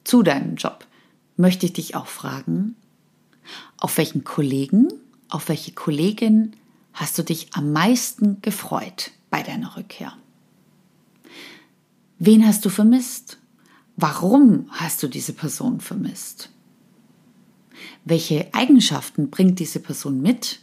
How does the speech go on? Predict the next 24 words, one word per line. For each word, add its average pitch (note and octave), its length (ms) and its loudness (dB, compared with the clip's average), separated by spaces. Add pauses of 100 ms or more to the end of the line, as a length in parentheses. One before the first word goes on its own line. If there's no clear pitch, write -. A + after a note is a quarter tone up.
(580)
Wo D#3+ 140 0
kann D#3+ 300 0
sie - 140 -8
dich - 360 -8
inspirieren, A3+ 1000 4 (220)
motivieren, G3 1040 4 (260)
voranbringen? A3 1000 2 (1400)
Gibt G#3 200 2
es F#3 140 -2
vielleicht C#3+ 440 -6
Themenpunkte, G#3 840 0 (480)
bei D#3+ 120 0
denen D3+ 440 -2
ihr A3+ 380 2 (120)
jetzt A3+ 600 0
schon - 460 -4
euch D#3+ 260 -6
zusammensetzen D#3+ 800 -2
könnt, D#3 340 -4 (420)
um B3+ 220 10
für G#3+ 140 0
die E3 140 2
nächsten E3 560 -2
Wochen D3+ 440 -4